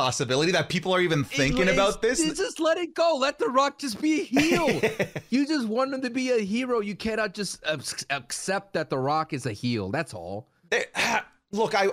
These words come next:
Speaker 1: I wanna go back to what you said about, like, The Rock finally doing something that was, like,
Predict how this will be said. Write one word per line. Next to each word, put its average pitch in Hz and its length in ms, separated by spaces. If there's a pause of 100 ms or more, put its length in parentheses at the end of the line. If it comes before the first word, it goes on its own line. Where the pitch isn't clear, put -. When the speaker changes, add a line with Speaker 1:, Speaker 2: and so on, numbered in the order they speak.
Speaker 1:
I 185 120
wanna 214 520
go 156 240
back 143 360
to 156 80
what 143 120
you 127 120
said 127 300
about, 120 320
like, 113 240
The 113 120
Rock 120 400
finally 117 340
doing 107 400
something 110 360
that 107 160
was, 104 260
like, 107 180